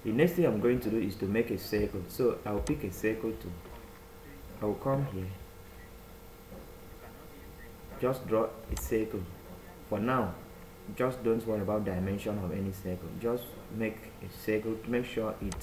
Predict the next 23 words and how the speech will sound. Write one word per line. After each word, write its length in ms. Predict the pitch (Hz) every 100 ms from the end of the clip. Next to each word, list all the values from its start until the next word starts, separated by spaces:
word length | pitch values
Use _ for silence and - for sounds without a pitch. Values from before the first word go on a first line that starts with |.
| - -
eclipses 800 | - 98 98 123 131 - - - - - - - - - - 98
the 200 | 104 98
fan 440 | 92 117 113 113 113 - -
edge, 340 | 98 90 - 95
the 140 | 95 -
edge 220 | 120 120
of 140 | 95
the 100 | 90
fan 340 | 90 113 101 87 - - - - - - - - -
blade. 340 | 101 101 98 -
So, 340 | - 117 104 - - - - - - -
uh, 500 | 101 98 98 95 92 90 -
we 80 | -
ca-, 160 | 78 -
I 120 | -
can 280 | - 101 101
move 260 | 117 135 139
this 480 | 113 92 - - -
a 80 | -
bit, 280 | 92 110 104 - - - - - - - - - - - - -
something 380 | 107 110 117 113
like 200 | 90 85
this. 360 | 95 92 -